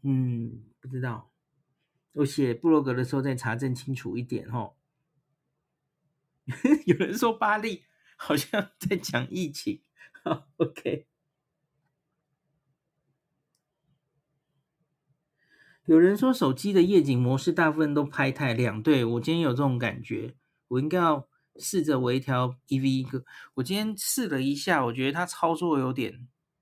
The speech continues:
有点太困难，我不知道为什么，我再问一下对方好了吼。哦，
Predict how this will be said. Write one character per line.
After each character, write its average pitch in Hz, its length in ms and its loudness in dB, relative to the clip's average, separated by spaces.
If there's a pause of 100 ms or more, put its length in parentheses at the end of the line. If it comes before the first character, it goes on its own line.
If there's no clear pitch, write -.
(520)
有 156 140 0
点 147 220 -2
太 135 380 -4 (1700)
困 135 320 -2
难， 117 280 -6
我 127 140 -8
不 123 80 -6
知 143 80 -8
道 156 220 -6 (400)
为 147 160 2
什 123 120 -8
么， 101 180 -10
我 104 100 -8
再 160 140 -4
问 156 220 0
一 120 60 -4
下 117 460 -6
对 123 120 -6
方 110 300 -10
好 - 160 -16
了 113 100 -16
吼。 135 200 -14 (1200)
哦， 127 340 -10